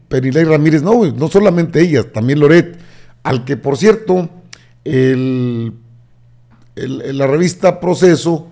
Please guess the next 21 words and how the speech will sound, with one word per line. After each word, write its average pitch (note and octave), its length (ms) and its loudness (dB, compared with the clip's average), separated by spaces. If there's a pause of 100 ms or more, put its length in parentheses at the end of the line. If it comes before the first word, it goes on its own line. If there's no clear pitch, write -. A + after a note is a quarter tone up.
(460)
eh, B2 760 -2
le B2 380 -2
ha D#3+ 40 6
iniciado, D3+ 720 2 (560)
no, D3+ 560 -2
no D3 140 2
una D#3 140 4
investigación, D#3 680 2
sino A#2+ 240 -4
que A#2+ 100 -6
tiene D3 200 -2
una D#3+ 80 0
investigación D#3 720 -2 (340)
donde C#3 220 0
revela, D#3+ 640 2 (380)
eh, C3 400 -2
los C3+ 140 -2
negocios D3 420 -2
detrás D3 280 0
de D#3 60 0
Latinus, F3 640 -4